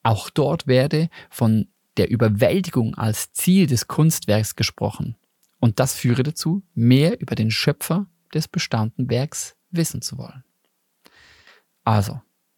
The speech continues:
Staunen lässt uns innehalten, lässt uns nochmals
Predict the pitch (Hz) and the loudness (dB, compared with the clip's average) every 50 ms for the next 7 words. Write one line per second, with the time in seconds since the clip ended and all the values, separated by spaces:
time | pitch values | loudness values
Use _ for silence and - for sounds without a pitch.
0 | _ _ _ - - - - - 135 123 139 151 160 170 170 170 175 127 123 120 | _ _ _ -10 -8 -6 0 2 2 4 4 6 6 4 4 4 2 0 0 -2
1 | - - 165 165 - - - - 117 110 104 95 92 - - 123 - - 123 127 | -2 -2 -2 -2 -4 -2 0 2 4 4 4 2 0 -2 -4 -8 -12 -12 -10 -10
2 | 123 - _ _ - 117 127 147 143 - 151 143 135 - 143 139 131 - 131 127 | -10 -12 _ _ 0 2 2 2 2 0 0 -2 0 2 0 0 0 0 0 0
3 | 131 131 | 0 0